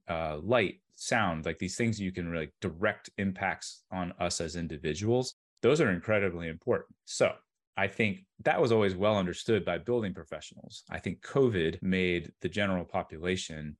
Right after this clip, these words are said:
become extremely, um, aware of that. I think all of us individually experienced that during, you know, and continue to,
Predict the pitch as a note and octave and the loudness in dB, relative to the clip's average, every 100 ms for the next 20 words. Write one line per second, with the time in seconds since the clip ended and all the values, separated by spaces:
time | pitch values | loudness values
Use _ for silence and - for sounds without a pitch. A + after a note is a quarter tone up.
0 | _ - G2+ F2+ D#2+ - A#2+ G2 E2+ D#2+ | _ -8 -4 -4 -4 0 2 2 2 -2
1 | D2+ - _ F#2+ F2 D#2+ D#2+ F2 F2 D#2+ | -8 -16 _ -6 -4 -4 -2 0 2 0
2 | D2+ D2 C2+ D#2 F#2 E2 - F#2 F2+ E2+ | -2 -6 -6 -6 -6 -6 0 2 2 0
3 | - F2+ E2+ D#2+ E2+ F2 D#2+ D#2+ D2+ - | -4 -6 -6 -4 -6 -6 -6 -4 -6 -10
4 | - - - E2+ D#2 - D2 D2 - - | -14 -10 -4 -4 -4 -4 -4 -4 -8 -14
5 | A2 E2+ D#2+ D#2 - - - C#2+ D2 - | -6 -4 -4 -8 -12 -12 -12 -12 -14 -14
6 | - F2 C3 F#2+ D2+ D#2+ D2 | -12 -2 0 0 -2 -10 -10